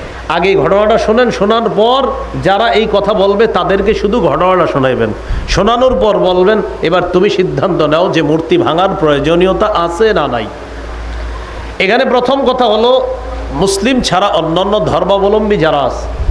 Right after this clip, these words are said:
প্রত্যেকে তাদের ধর্মের কিছু ধর্মীয় রীতিনীতি পালন করে, এটা তাদের ধর্মীয় ব্যাপার।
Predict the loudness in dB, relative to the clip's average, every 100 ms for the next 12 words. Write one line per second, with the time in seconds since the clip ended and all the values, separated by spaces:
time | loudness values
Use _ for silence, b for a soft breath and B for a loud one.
0 | -2 -4 -4 -4 -4 -6 -2 0 0 0
1 | 0 0 0 0 0 2 2 2 2 2
2 | 2 2 2 2 4 2 2 2 2 2
3 | 2 2 2 2 0 0 0 2 0 0
4 | 0 0 0 2 2 2 0 0 -2 -4
5 | -8